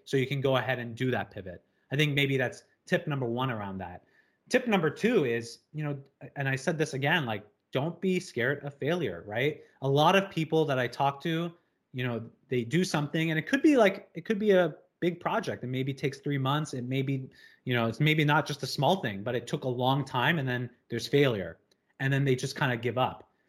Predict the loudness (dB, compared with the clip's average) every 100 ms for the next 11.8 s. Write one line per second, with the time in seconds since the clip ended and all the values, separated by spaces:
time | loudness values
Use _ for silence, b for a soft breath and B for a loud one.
0 | _ _ -2 0 -2 -10 -8 -6 -6 -10
1 | -14 _ -6 -4 4 4 6 4 4 4
2 | 2 -2 -6 -4 -2 -2 -4 -6 -8 -8
3 | -8 -8 -10 -14 _ _ _ -4 2 4
4 | 2 -4 -10 -6 -6 -2 0 0 -4 -10
5 | -8 -4 -4 -4 -10 -14 -6 -4 -2 -6
6 | b b -14 -2 2 4 4 2 0 0
7 | -2 -4 -4 -4 -2 0 0 0 -2 0
8 | 0 0 -2 -2 0 2 4 4 4 4
9 | 2 -2 -12 b b b b 0 2 2
10 | 2 2 0 -4 -8 0 2 4 4 2
11 | 0 -2 -4 -6 -6 -10 -12